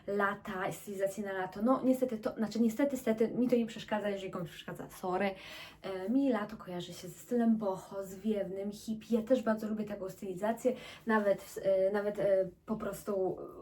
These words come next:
w całym roku, nie to, że ja jakoś tam tylko w lato się tak ubieram, po prostu lubię takie ubrania, bardzo ten okres, e, w modzie mi się podoba, więc również dużo takich rzeczy posiadam.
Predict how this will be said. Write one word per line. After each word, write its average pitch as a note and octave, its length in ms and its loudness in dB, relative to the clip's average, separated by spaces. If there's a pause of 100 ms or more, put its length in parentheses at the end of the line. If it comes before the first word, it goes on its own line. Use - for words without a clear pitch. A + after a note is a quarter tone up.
(120)
w - 60 -16
całym G3+ 360 0
roku, A#3 400 2
nie A3 140 4
to, G#3 120 -6
że F#3+ 100 -2
ja F#3 160 4
jakoś F#3 300 -2
tam G3 200 -2
tylko F#3+ 240 -4
w F#3 40 -4
lato G3 240 -2
się - 140 -14
tak F#3+ 160 -8
ubieram, A#3 280 4
po A3 80 -6
prostu - 280 -10
lubię A3 200 4
takie G#3+ 240 -6
ubrania, G3+ 440 -4
bardzo G3+ 380 -2 (380)
ten A3 140 0
okres, G3 440 -4
e, F#3+ 200 -2
w G#3 40 -2
modzie G3 300 -2
mi F#3+ 80 -8
się - 100 -12
podoba, A3 420 6 (340)
więc G#3+ 180 -4
również A3 320 2
dużo A3 440 -2
takich F3+ 320 -10
rzeczy F3 180 -10
posiadam. F#3+ 540 0